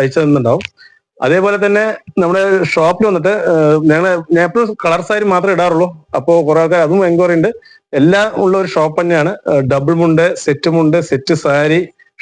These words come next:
ഷർട്ട്, ഷർട്ട് പീസ്, ലെഹങ്ക, എല്ലാം ഉള്ള ഷോപ്പാണ്. കായ്മുണ്ട് അടക്കം ഉണ്ട് ട്ടോ. കായ്മുണ്ട്, ബെഡ്ഷീറ്റ്, ബ്ലൗസ് പീസ് ഉള്ള എല്ലാം ഉള്ള ഒരു ഷോപ്പ് തന്നെയാണ്.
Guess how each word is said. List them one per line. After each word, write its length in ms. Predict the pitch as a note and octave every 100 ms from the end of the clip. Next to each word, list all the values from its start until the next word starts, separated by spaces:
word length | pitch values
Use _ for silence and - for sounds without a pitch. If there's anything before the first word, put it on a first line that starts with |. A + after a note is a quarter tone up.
| -
ഷർട്ട്, 440 | C#3 C3+ - F3 F3
ഷർട്ട് 240 | C#3 C3+ -
പീസ്, 220 | D#3 D#3 C3
ലെഹങ്ക, 300 | C3 D#3 D3+ F3+ - - - - C#3+
എല്ലാം 200 | E3 F#3+
ഉള്ള 100 | F#3+
ഷോപ്പാണ്. 280 | F3 E3 D3+ C#3
കായ്മുണ്ട് 500 | C#3+ D#3 F3+ F3+ F3
അടക്കം 180 | E3 F3
ഉണ്ട് 100 | D3 A#2
ട്ടോ. 80 | A2+
കായ്മുണ്ട്, 480 | C3 C#3 D#3 E3 D#3+ D#3+
ബെഡ്ഷീറ്റ്, 440 | C#3 C3 - D#3+ E3+ C#3
ബ്ലൗസ് 280 | C#3 D3 -
പീസ് 200 | E3+ D#3+
ഉള്ള 100 | D3+ D#3+
എല്ലാം 240 | D3+ E3 E3+
ഉള്ള 100 | D#3
ഒരു 120 | D#3 -
ഷോപ്പ് 220 | C3 B2+
തന്നെയാണ്. 260 | C#3+ B2+